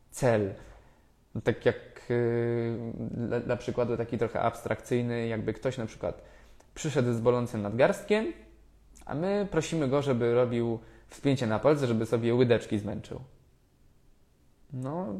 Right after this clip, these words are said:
nie wiem jak wy, ja bym miał motywację do wykonania tego ćwiczenia poziom zero, no bo w czym to miałoby pomóc?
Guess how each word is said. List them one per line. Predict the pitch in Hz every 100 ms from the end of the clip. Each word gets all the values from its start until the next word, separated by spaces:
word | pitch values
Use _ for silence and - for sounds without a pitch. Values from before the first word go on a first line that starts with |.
| 202 _ _ _ _ _ -
nie | 147
wiem | 175
jak | 165 123
wy, | 120
ja | 131 160
bym | 175
miał | 180 180 180
motywację | 170 175 175 170 131 139 156
do | 156
wykonania | 151 151 147 131 131 147
tego | 147 143
ćwiczenia | 139 120 - 110 127
poziom | 127 117 147 214
zero, | 302 110 110
no | 104
bo | 120 135 - - - _ _ - _ _ _ _
w | -
czym | - 127
to | 156
miałoby | 165 202 247
pomóc? | - 392 147 110 -